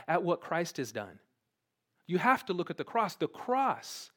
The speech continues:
is the reason we praise. The resurrection is the reason we praise. Look at what Jesus has done for us.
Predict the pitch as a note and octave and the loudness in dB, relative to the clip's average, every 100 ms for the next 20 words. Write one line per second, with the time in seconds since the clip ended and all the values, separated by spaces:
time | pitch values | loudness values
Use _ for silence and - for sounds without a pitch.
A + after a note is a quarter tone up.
0 | _ _ _ _ _ _ _ _ F3+ D3 | _ _ _ _ _ _ _ _ -2 6
1 | E3 C#3 G3+ F4+ D#4 D3 C#3 E3 - D4 | 6 6 2 4 4 2 0 -2 -2 -2
2 | G4 - - E3+ A3+ A3+ G#3+ C#4+ - F#3 | -4 -6 0 6 8 8 6 4 2 2
3 | E3+ - E3 F#3 D4 C#4 G3 F#3 C4 D4+ | 2 4 4 6 6 6 2 0 2 2
4 | G#3 B3 D4+ F#3+ C3+ D3+ C4 G#3 D#3 C3 | 2 0 2 2 2 -2 -2 0 -2 0
5 | E3+ C4+ A3+ A3+ F#4+ - - - - | 2 2 4 4 4 2 0 -12 -12